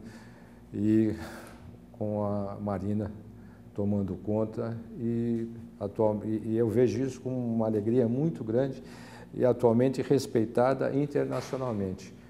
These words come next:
convidada pra falar de, de, de, de aids e da experiência terapêutica dela com esses pacientes nos Estados Unidos, porque eles não têm tantos pacientes como nós temos.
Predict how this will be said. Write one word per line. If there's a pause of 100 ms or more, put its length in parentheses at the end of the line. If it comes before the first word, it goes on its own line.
(240)
convidada
pra
falar
de, (220)
de,
de,
de
aids
e
da
experiência (540)
terapêutica
dela
com
esses
pacientes (480)
nos
Estados
Unidos, (340)
porque
eles
não
têm (340)
tantos
pacientes (320)
como
nós
temos.